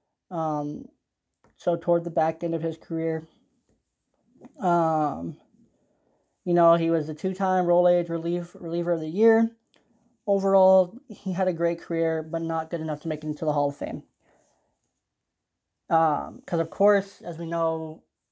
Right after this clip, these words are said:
personalities, team, being a teammate also helps you get into the Hall of Fame. And Manny Ramirez, you know, his past teammates would always say, "Oh, that's just Manny being Manny." Um,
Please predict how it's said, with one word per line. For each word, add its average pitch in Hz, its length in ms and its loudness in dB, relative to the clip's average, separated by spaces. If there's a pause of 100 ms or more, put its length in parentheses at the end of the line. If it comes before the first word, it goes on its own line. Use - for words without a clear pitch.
(180)
personalities, 196 1080 0 (360)
team, 202 300 -4
being 185 180 -2
a 170 60 0
teammate 196 580 -2
also 190 520 -2
helps 190 260 -2
you 202 60 -8
get 196 100 0
into 196 220 -4
the 190 80 -2
Hall 190 180 2
of 190 80 -2
Fame. 196 460 0 (580)
And 160 140 -6
Manny 185 260 2
Ramirez, 185 800 2 (880)
you 170 80 -8
know, 165 240 0
his 165 200 -6 (220)
past 170 260 -2
teammates 175 500 -2
would 165 120 -6
always 165 260 0
say, 175 260 0
"Oh, 175 260 2
that's 170 280 -2
just 170 220 -8
Manny 170 340 -6
being 180 400 -2
Manny." 160 460 -4 (960)
Um, 156 560 4